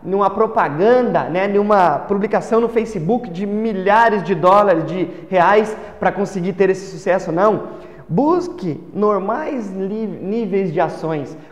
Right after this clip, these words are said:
Comece pelos níveis normais. Por quê, gente? Muitas vezes nós temos dificuldade porque isso tá no nosso inconsciente. As barreiras que a gente trabalha, pre-, antes de trabalhar com a vida profissional, nós precisamos trabalhar com a vida pessoal.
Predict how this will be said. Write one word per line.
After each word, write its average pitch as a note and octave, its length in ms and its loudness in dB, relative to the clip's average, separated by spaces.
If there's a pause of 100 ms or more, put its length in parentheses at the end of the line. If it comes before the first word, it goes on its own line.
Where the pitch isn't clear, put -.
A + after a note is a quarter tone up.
Comece A3+ 560 -2
pelos A#3 260 0
níveis A3 240 -4
normais. G3+ 240 -4
Por C4+ 140 -6
quê, F3+ 240 -2
gente? C#3+ 360 -8 (260)
Muitas B3+ 300 0
vezes A#3 140 4
nós G#3+ 160 -2
temos F#3+ 240 -4
dificuldade D3+ 680 -2 (300)
porque F#3+ 220 -4
isso A3 240 -4
tá A#3 720 -2
no G3+ 100 -4
nosso G#3+ 300 -2
inconsciente. G3+ 960 -6 (180)
As F3+ 120 -2
barreiras F#3+ 580 2
que - 100 -6
a F3 80 -4
gente F#3+ 460 -6
trabalha, D3 720 0 (300)
pre-, F3 140 -2
antes B3 460 -2
de G#3+ 100 -6
trabalhar F3 440 0
com E3+ 80 -6
a D#3 40 -4
vida D#3 220 -4
profissional, D3 560 -6
nós G3+ 100 -8
precisamos G3 220 -8
trabalhar F#3+ 320 -2
com G3+ 100 -8
a F#3 40 -2
vida G3 220 -4
pessoal. F#3 680 -2